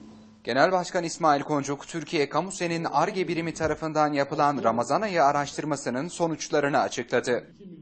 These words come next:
İsmail Koncuk yaptığı yazılı açıklamada, bir kişinin oruç ibadetini sağlıklı bir şekilde yerine getirebilmesi için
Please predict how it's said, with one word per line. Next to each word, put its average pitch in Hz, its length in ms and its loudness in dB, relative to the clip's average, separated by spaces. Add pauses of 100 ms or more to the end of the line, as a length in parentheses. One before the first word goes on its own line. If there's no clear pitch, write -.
(460)
İsmail 151 420 2
Koncuk 143 420 -2
yaptığı 147 280 2
yazılı 131 400 0
açıklamada, 131 680 0 (260)
bir 202 180 -10
kişinin 180 380 -4
oruç 147 380 -4
ibadetini 160 680 2
sağlıklı 139 560 0
bir 202 100 -8
şekilde 156 420 -4
yerine 131 420 0
getirebilmesi 127 720 -4
için 131 320 -6